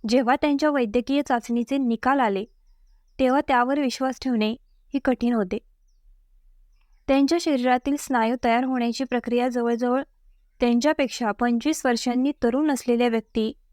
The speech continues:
इतकी वाढली होती. याचे रहस्य जास्त प्रोटीन खाण्यात नव्हते,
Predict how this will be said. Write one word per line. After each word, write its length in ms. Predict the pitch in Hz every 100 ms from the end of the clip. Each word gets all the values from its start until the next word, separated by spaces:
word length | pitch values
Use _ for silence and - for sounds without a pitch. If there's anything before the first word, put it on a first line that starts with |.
| _
इतकी 260 | 240 - 285
वाढली 280 | 240 202 202
होती. 260 | 185 - - _ _ _ _ _ _ _ _ _ _ _ _ _ _ _ _ _ _ _ _ _ _
याचे 340 | 254 247 240 320
रहस्य 580 | 320 302 285 269 247 269 -
जास्त 320 | 226 226 - 294
प्रोटीन 380 | 269 240 240 254
खाण्यात 320 | 233 220 -
नव्हते, 260 | 214 196